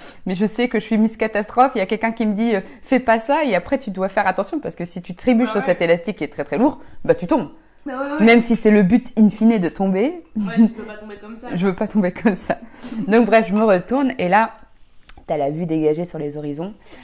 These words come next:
Speaker 1: Euh,
Speaker 2: Du coup, t'es face ou t'es en arrière ?
Speaker 1: Face, face.
Speaker 2: Ouais.
Speaker 1: Alors, j'ai le moniteur derrière moi.
Speaker 2: Ouais.
Speaker 1: J'ai les pieds qui sont, euh, sur le bord de la
Speaker 2: Ouais.
Speaker 1: passerelle.
Speaker 2: Ouais.
Speaker 1: Et là, vraiment, il y a, il y a le vide.
Speaker 2: Ouais.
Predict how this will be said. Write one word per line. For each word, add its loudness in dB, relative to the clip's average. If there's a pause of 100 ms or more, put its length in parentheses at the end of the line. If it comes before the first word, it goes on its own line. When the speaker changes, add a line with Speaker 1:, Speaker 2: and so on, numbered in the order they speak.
(280)
Speaker 1:
Euh, -6
Speaker 2:
Du -10
coup, -10
t'es -14
face -16
ou -20
t'es -20
en -20
arrière ? -18 (220)
Speaker 1:
Face, -2 (140)
face. -6
Speaker 2:
Ouais. 8
Speaker 1:
Alors, 6 (160)
j'ai 0
le 2
moniteur 0
derrière -2
moi. -4 (120)
Speaker 2:
Ouais. -20 (440)
Speaker 1:
J'ai -2
les 0
pieds -4
qui -10
sont, -4
euh, 0 (100)
sur -4
le 0
bord 2
de -10
la -2
Speaker 2:
Ouais. -4
Speaker 1:
passerelle. -2 (120)
Speaker 2:
Ouais. -6
Speaker 1:
Et 2
là, 6
vraiment, 2
il 0
y 0
a, 0
il -8
y 2
a 4
le 2
vide. -4
Speaker 2:
Ouais. -14